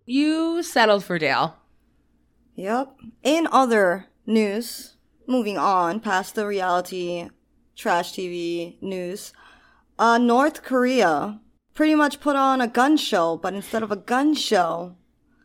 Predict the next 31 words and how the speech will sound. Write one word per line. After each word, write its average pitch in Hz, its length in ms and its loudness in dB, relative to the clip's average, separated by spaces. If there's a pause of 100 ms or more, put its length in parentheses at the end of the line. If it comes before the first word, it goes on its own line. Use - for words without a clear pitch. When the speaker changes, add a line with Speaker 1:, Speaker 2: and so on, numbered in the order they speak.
(240)
Speaker 2:
it - 40 -8
was 233 120 -4
a 269 40 4
missile 254 800 0
show. 175 540 -2 (540)
Um, 180 640 -2
if 196 220 -6
anyone 202 500 -2
saw 220 360 4
that, 196 420 2 (260)
can 233 200 2
you 220 60 2
tell 220 180 0
me 226 140 0
what 202 160 -2
the 202 80 -4
point 196 260 -6
of 190 80 -8
that 185 200 2
was? 190 460 -4 (480)
Speaker 1:
<laughs> 247 60 -6 (680)
A 208 120 2
nuclear 202 680 0 (100)
weapon 180 920 0 (420)
showcase. 160 920 -2 (120)
Speaker 2:
Yeah, 262 320 -2 (380)
but 214 380 0 (160)
we 254 220 2
knew 262 240 2
they 220 180 0
had 185 440 -4